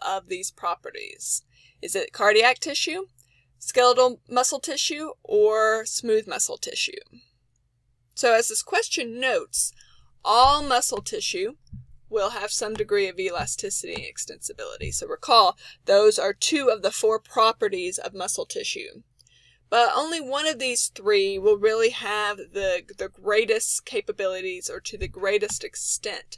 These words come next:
of these two. Which, so which one is it? What do you say? Pause if you need to, but if you're ready, let's talk about how C, smooth muscle,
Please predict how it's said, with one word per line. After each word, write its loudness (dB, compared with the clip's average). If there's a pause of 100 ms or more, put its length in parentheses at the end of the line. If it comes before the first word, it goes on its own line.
(120)
of -12
these -8
two. -6 (880)
Which, -4 (500)
so -4
which 2
one 2
is 2
it? -2
What -2
do -8
you -8
say? -4 (1080)
Pause 2
if -8
you -8
need -2
to, -2
but -4
if -6
you're 4
ready, 2 (960)
let's -6
talk 0
about -2
how -2
C, -2
smooth -4
muscle, 0